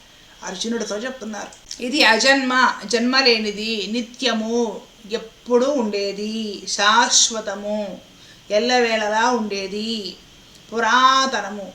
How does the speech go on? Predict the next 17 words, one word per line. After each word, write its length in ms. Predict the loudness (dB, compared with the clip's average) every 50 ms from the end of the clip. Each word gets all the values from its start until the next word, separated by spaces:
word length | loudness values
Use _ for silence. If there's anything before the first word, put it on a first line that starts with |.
| -10
అంటే 560 | -10 -2 2 2 4 4 2 -2 -4 -6 -6 -10 -16 -20 -20 -20 -12 -12
అత్యంత 560 | -12 -10 -10 -6 -2 0 0 0 -2 -4 -4
సనాతనము. 1500 | -4 -2 -2 0 0 2 4 6 6 6 6 4 2 0 0 -2 -2 -4 -6 -8 -8 -6 -6 -6 -4 -6 -6 -8 -8 -10 -14 -16 -20 -20 -20 -20 -20 -20 -20 -20 -20 -20 -20 -20 -20 -18 -16 -8 -6
శరీరము 440 | -4 -2 0 2 2 0 0 -2 -4 -6 -6
చెప్పబడినను 840 | -6 -6 -2 -2 -2 0 0 -2 -2 -2 0 0 -2 -2 -4 -6 -10 -14 -20 -20 -20 -16 -10 -8
ఇది 160 | -6 -6 -4
చావదు. 840 | -4 -2 -4 -4 -4 -6 -6 -6 -8 -8 -10 -10 -10 -10 -12 -12 -14 -16 -18 -20 -20 -20 -20 -20 -20 -20 -20 -20 -20 -20 -20 -20 -2 2
పోతున్నది 580 | 4 6 6 6 4 2 0 0 0 -2 -2 -2
శరీరమే, 640 | -2 -2 0 2 0 0 0 0 -2 -6 -10 -14 -16 -20 -20 -20 -20 -20 -20 -20 -16 -14 -10
అది 120 | -4 -2
ఎలాగో 460 | 0 2 4 4 4 4 4 2 0
పోతుంది. 520 | 0 -2 -2 -2 -4 -6 -10 -12 -14 -16 -20 -20 -20 -20 -20 -20 -20 -20 -14 -10
శరీరం 420 | -6 0 2 4 4 4 2 0 -2
పుట్టింది 420 | -4 -4 -6 -4 -2 -2 0 0
అంటే 160 | 0 -2 -4
పోకుండా 420 | -4 -2 -4 -4 -2 -2 -4 -4 -4
ఉంటుందా? 540 | -4 -6 -6 -6 -6 -6 -4 -4 -4 -4